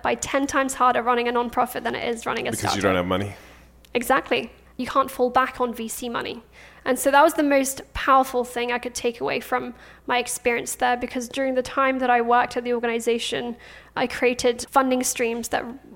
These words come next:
Speaker 1: would enable the organization to be really stable. And by stable, I mean it wouldn't have to necessarily rely on sponsorship or donations for it to continue doing the work it was doing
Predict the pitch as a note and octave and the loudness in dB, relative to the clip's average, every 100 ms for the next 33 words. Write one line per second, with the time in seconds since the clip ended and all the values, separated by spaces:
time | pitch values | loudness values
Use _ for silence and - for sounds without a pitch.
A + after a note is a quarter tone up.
0 | - - B3 A#3+ B3 A#3+ A#3+ A#3+ A#3+ B3+ | -20 -4 0 0 0 0 0 0 2 0
1 | A#3 A#3 A#3 A#3 A3+ A#3 A3+ A3+ A#3 A3 | 0 0 0 -2 -6 -8 -6 -2 -2 -2
2 | A3 - _ - - A#3 A#3 A3 - A#3 | -10 -14 _ -10 -6 -2 -2 -2 -6 -8
3 | - - - B3+ A#3+ A#3 - C4+ B3 B3 | -12 -20 -6 0 0 0 -2 0 2 2
4 | A#3+ A#3 A#3 A#3 - - - - A#3 - | 2 -2 -2 -6 -14 -20 -14 -4 -4 -4
5 | C4 A#3+ D4+ D4 D4 C4+ C4+ B3+ B3+ - | 0 2 2 0 0 0 0 0 0 2
6 | B3 A#3+ A#3 A3+ A3+ A#3 A3+ A3 A3+ - | 2 2 0 2 4 4 4 0 -2 2
7 | A#3+ A#3+ A#3+ - A#3 - - A#3 A3+ A#3 | 2 2 -2 0 -2 0 0 2 2 2
8 | A#3 B3 - B3 A3+ - - A#3+ - - | 2 2 -2 -2 -4 -4 -2 -4 -4 -8
9 | A#3 - B3+ A#3+ A3+ B3 A#3 A#3 A#3 A3+ | -6 -4 -4 -4 -2 -2 0 2 2 0
10 | A#3 A#3 - - - - G#4 | -2 -6 -6 -4 -4 -4 -8